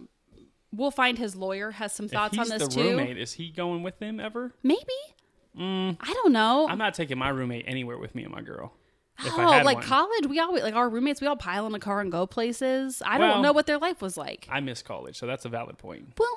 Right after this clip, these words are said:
Speaker 1: even after college, just, like, I
Speaker 2: Yeah.
Speaker 1: don't know, if you have close friends, you might all pile in the car together.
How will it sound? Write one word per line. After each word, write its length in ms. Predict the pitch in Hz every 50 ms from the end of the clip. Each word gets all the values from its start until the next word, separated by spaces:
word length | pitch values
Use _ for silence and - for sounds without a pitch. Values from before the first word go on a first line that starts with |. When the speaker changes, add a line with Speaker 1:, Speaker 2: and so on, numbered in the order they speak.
| 415 392
Speaker 1:
even 180 | 392 359 262
after 260 | - 220 240 - 233 202
college, 260 | - 202 160 - _
just, 220 | - - - - -
like, 240 | 240 208 - - - _ _ _ _ _ _ _ -
I 40 | -
Speaker 2:
Yeah. 60 | 359
Speaker 1:
don't 120 | 392 339 254
know, 80 | 190
if 120 | 196 - -
you 40 | 247
have 120 | 220 -
close 220 | - 247 240 -
friends, 280 | - 226 214 226 233 220
you 40 | 214
might 100 | 208 196
all 80 | 190 185
pile 360 | - - 190 185 196 196 202
in 100 | 196 190
the 60 | 180
car 240 | - 196 190 190 202
together. 600 | 202 196 214 214 208 214 208 208 208 208 214